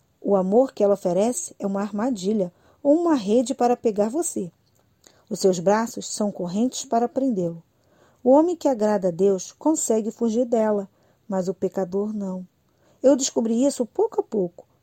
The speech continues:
quando procurava respostas para as minhas perguntas.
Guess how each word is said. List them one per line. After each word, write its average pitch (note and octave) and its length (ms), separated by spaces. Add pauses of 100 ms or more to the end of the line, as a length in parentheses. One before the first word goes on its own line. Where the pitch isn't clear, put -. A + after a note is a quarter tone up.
quando G#3 220
procurava G3+ 480
respostas A3+ 640
para B3 220
as A#3+ 100
minhas G#3+ 240
perguntas. F3+ 680